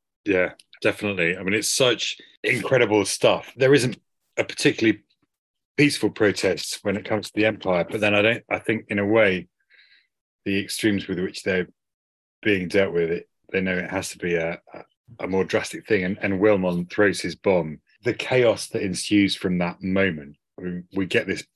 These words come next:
bomb exploding, but also all of these other explosions going on. The build up to all of it is so well done. And, you know, the anvil ringing out and the Imperial officer sending a trooper up to deal with that.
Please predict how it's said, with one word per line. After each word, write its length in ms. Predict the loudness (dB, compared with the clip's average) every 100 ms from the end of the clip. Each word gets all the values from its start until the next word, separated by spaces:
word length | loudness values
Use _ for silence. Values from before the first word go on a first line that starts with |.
| -2
bomb 200 | 0 0
exploding, 680 | -2 -8 0 2 2 -2 -6
but 120 | -4
also 440 | -4 -4 -6 -6 -8 -6
all 160 | -4
of 100 | -4
these 180 | -4 -4
other 200 | -2 -2
explosions 760 | -4 -8 -2 0 0 -2 -6 -2
going 320 | -2 0 -2
on. 320 | -2 -4 -8 _ -8
The 140 | -4
build 340 | 0 4 6 6
up 120 | 2
to 120 | 0
all 100 | 0
of 80 | 0
it 120 | -4
is 220 | -6 -8 -12 _ _ _ _ -14
so 380 | -6 2 6 8
well 240 | 8 6
done. 500 | 4 2 2 -2 -12 -10
And, 340 | -6 -4 -4 -4
you 200 | -4 -4
know, 60 | -2
the 140 | 0
anvil 640 | 2 0 0 2 4 4
ringing 440 | 2 2 2 2 2
out 420 | 2 0 -4 -8 -12
and 140 | -8 -4
the 260 | -4 -6 -8
Imperial 420 | -8 0 2 2
officer 300 | 0 -6 -8
sending 260 | -4 -2 -2
a 80 | -2
trooper 400 | 0 0 2 0
up 140 | 0
to 100 | -10
deal 280 | 0 2 2
with 200 | 0 0
that. 320 | -2 -2 -4